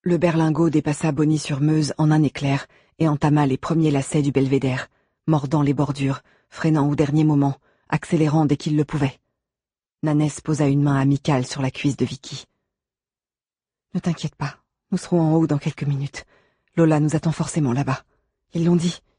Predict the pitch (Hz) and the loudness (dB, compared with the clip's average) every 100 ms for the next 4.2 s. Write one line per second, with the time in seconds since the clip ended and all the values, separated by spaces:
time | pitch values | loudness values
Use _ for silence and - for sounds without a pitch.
0 | - 180 175 160 - - 156 139 - _ | -2 2 2 0 -4 -4 -2 -2 -8 _
1 | _ _ _ _ _ _ _ _ _ _ | _ _ _ _ _ _ _ _ _ _
2 | _ _ _ _ _ _ _ - 143 135 | _ _ _ _ _ _ _ -10 -6 -4
3 | 147 165 147 131 147 143 131 143 - 139 | -4 -4 -4 -2 -2 -2 -2 -4 -2 -2
4 | 143 - | -2 -6